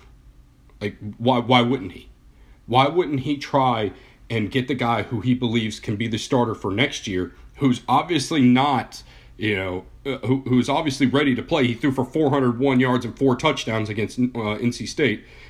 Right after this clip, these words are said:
A guy who's obviously ready to play, a guy who can obviously get the job done, a guy that the team loves.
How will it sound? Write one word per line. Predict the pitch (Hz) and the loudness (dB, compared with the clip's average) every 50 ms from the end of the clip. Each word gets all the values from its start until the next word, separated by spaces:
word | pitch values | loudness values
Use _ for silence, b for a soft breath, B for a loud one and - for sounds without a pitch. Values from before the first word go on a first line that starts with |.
| B | B
A | B 113 | B -2
guy | 123 143 135 | 0 0 2
who's | 139 143 131 - | 2 0 0 0
obviously | - 123 143 139 143 147 127 - 143 131 | 2 2 2 2 0 -4 -2 0 0 0
ready | 110 127 131 123 123 | 2 2 2 2 2
to | 120 - | 2 0
play, | - - 147 139 117 | -2 0 2 2 4
a | 110 98 | 2 0
guy | 92 - - 127 123 120 113 | -2 -2 -2 0 0 0 0
who | 131 139 117 | 0 0 -2
can | - 113 101 | -2 -2 -2
obviously | 95 117 131 139 139 139 127 - - 127 | 2 2 2 4 2 0 -2 -2 -2 -4
get | 120 107 131 123 - | -2 -2 -4 -4 -4
the | 127 | -4
job | 110 - 123 135 135 113 | -2 0 2 2 2 0
done, | 95 107 101 104 | -2 -2 -2 -2
a | 104 | -2
guy | 101 123 113 117 127 | 0 0 2 2 2
that | 120 117 110 - B B B B B B | 2 0 -4 -6 B B B B B B
the | 123 123 | -2 -2
team | 123 - - 151 170 180 151 127 120 120 | 0 0 0 0 2 2 2 2 2 2
loves. | 135 156 147 113 92 90 90 90 - - | 2 0 0 -2 -6 -8 -10 -10 -12 -14